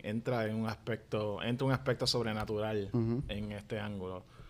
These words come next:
Speaker 1: Pero también el tercer season tiene que ver mucho con la persecución de judíos en Rusia.
Speaker 2: Ah, es cierto que empiezan
Speaker 1: Y
Speaker 2: con una escena particular. O sea,
Speaker 1: Ajá,
Speaker 2: es verdad.
Speaker 1: y empiezan con, hay muchas referencias a Putin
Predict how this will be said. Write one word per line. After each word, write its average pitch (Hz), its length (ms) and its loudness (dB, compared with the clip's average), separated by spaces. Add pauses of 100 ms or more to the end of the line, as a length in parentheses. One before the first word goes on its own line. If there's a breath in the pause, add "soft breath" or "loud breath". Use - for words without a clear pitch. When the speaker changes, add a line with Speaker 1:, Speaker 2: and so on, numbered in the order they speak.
(300 loud breath)
Speaker 1:
Pero 120 220 6
también 110 360 0
el 143 100 4
tercer 123 320 2
season 139 320 2
tiene 123 240 6
que 123 120 6
ver 127 120 8
mucho 117 380 6
con 113 220 4
la 110 120 4
persecución 104 600 2
de 113 80 4
judíos 107 720 4 (120)
en 101 260 -2
Rusia. 110 480 6
Speaker 2:
Ah, 104 420 6 (380 loud breath)
es 123 180 2
cierto 156 300 6
que 127 80 8
empiezan 117 420 8
Speaker 1:
Y 131 60 4
Speaker 2:
con 117 160 2
una 110 160 2
escena 104 240 0
particular. 101 420 0
O 104 40 2
sea, 95 180 2
Speaker 1:
Ajá, 135 380 8
Speaker 2:
es 104 100 6
verdad. 104 120 4
Speaker 1:
y 123 280 6
empiezan 123 540 6
con, 123 420 6
hay 110 120 4
muchas 120 280 4
referencias 120 520 4
a 104 160 4
Putin 113 680 4